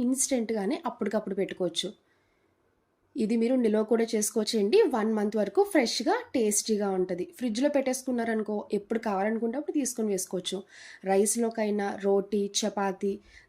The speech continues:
దోస, ఇడ్లీ, ఎందులోకైనా చాలా చాలా బాగుంటదండి.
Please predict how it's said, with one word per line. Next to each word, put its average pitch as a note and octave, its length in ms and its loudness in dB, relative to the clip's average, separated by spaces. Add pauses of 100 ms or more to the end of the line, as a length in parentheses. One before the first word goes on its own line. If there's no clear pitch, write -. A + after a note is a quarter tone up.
(160)
దోస, G#3 300 0 (200)
ఇడ్లీ, F#3 300 -4 (120)
ఎందులోకైనా B3 760 4 (140)
చాలా A3+ 320 -2 (100)
చాలా A3 220 2
బాగుంటదండి. G#3+ 600 0